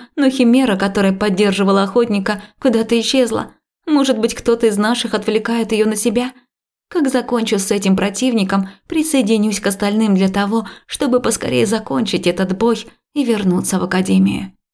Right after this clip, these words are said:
Беспрерывно наношу теневому охотнику удары, не жалея ни своего тела, ни своего врага. Он то уклоняется, то попадает под одну из моих атак. Ещё немного, ещё чуть-чуть. Порождение тьмы неудачно отпрыгнул в сторону,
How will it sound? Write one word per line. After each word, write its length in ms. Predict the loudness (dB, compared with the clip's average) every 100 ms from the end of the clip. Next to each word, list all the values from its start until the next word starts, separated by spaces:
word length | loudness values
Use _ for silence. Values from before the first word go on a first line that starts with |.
| _ _ _ _ _ _
Беспрерывно 760 | 0 0 2 2 4 2 2 2
наношу 420 | 0 0 -2 -4
теневому 680 | -2 0 2 2 2 2 0
охотнику 520 | 0 0 0 0 2
удары, 460 | 0 0 -4 -8 -12 _ 0
не 160 | 2
жалея 420 | 4 2 2 4 4
ни 180 | 4
своего 380 | 2 2 2 2
тела, 500 | 0 0 0 0 -4 -8 0
ни 120 | 0
своего 380 | 2 0 2 2
врага. 500 | 0 0 -2 -6 _ _ _ _
Он 220 | 0 2
то 120 | 4
уклоняется, 840 | 2 2 -2 0 0 -2 -4 -8 -12 _ -4
то 120 | -2
попадает 540 | 0 0 0 0 0
под 160 | 0 0
одну 200 | 2 0
из 120 | 0
моих 200 | -2 -2
атак. 420 | -6 -6 -8 -10 -18 _ _ _
Ещё 420 | -2 -2 -2 -2
немного, 600 | 2 2 2 -2 -8 -10 _ _ 0
ещё 400 | 2 2 0 0
чуть-чуть. 580 | 0 -2 -2 -2 -4 -10 _ _ _ _
Порождение 600 | 0 0 0 0 2 0
тьмы 240 | 0 0 2
неудачно 500 | 2 2 0 -2 -2
отпрыгнул 400 | 0 0 0 -2
в 60 |
сторону, 460 | -2 0 0 -2